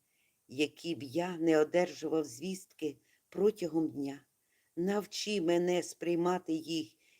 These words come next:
із спокійною душею і твердим упевненням, що на все свята воля Твоя. В усіх словах і справах моїх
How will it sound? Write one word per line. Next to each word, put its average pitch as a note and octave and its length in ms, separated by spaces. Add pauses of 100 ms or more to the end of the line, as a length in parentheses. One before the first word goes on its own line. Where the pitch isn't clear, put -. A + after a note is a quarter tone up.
(100)
із F#3 140
спокійною F#3+ 760
душею D#3+ 720 (420)
і F#3+ 140
твердим F#3 760
упевненням, D#3 920 (420)
що - 300
на F3+ 140
все A3 340
свята F3+ 500
воля D3+ 360
Твоя. C3+ 460 (640)
В C3+ 80
усіх D#3+ 380
словах D#3+ 540
і D3 80
справах F3 600
моїх D#3 480